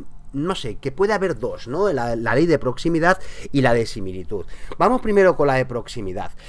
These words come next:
Creo que los dos sujetos, aunque separados físicamente por la puerta, como estáis viendo, creo que están unidos visiblemente por la similitud de una situación y postura, ¿verdad? Están los dos sentados, los dos aburridos, mm, que, no sé, como que,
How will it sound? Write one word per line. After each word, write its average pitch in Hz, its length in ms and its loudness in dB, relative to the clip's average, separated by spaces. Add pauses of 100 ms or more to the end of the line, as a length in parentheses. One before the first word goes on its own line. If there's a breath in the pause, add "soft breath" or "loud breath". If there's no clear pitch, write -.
(160 loud breath)
Creo 214 180 6
que 233 100 0
los 196 120 6
dos 202 120 4
sujetos, 190 540 0
aunque 120 260 -6
separados 165 520 4
físicamente 175 640 2
por - 180 -6
la 95 140 -6
puerta, 165 320 4
como 117 180 -4
estáis 170 260 -2
viendo, 175 320 0
creo 202 180 4
que 208 100 2
están 202 360 2
unidos 175 420 4
visiblemente 180 720 0
por 147 180 -2
la 131 140 0
similitud 131 480 -4
de 151 80 -4
una 165 160 -2
situación 151 560 -4 (260 loud breath)
y 160 160 -2
postura, 107 560 -4
¿verdad? 113 420 2 (260 loud breath)
Están 92 180 -8
los 95 80 -4
dos 117 120 -6
sentados, 139 480 2
los 98 120 -4
dos - 120 -4
aburridos, 147 840 2
mm, 143 500 -2 (460 loud breath)
que, 202 240 4 (280)
no 185 180 0
sé, 113 220 -6
como 160 300 -2
que, 156 560 2